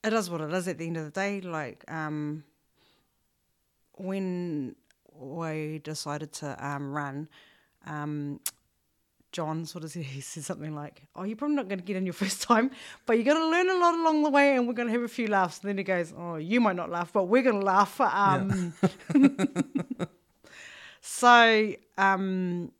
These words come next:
Speaker 1: I've just taken it as something to, you know, learn something new. Um, and I, and I have, um, and I do like to do things outside my comfort zone. This is very much outside my comfort zone. So, yeah, it's been a,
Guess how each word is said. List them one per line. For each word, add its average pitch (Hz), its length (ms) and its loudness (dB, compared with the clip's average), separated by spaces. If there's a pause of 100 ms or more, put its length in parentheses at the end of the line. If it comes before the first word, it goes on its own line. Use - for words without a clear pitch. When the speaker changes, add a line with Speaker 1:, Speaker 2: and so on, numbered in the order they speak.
(520)
Speaker 1:
I've 196 180 4
just 220 300 -8
taken 185 300 -8
it 165 120 -10
as 160 160 -10
something 156 300 -10
to, 160 180 -12 (140)
you 170 80 -12
know, 147 120 -10
learn 151 240 -10
something 156 340 -14
new. 165 460 -8 (240)
Um, 147 560 -10 (1200)
and 247 100 2
I, 190 140 0
and 185 260 -6
I 170 60 -4
have, 196 580 -4
um, 175 800 -8
and 170 500 -10 (100)
I 170 140 -8
do 190 200 -6
like 180 180 -6
to 180 100 -12
do 180 160 -8
things 180 300 -8
outside 175 260 -6
my 180 100 -6
comfort 202 360 -8
zone. 233 180 0
This 196 120 -6
is 190 60 -10
very 190 320 -4
much 196 280 -4
outside 196 320 -6
my 208 120 -4
comfort 220 360 -6
zone. 269 420 0
So, 214 220 -2
yeah, 214 360 2 (1040)
it's - 220 -14
been 190 240 -4
a, 160 280 -6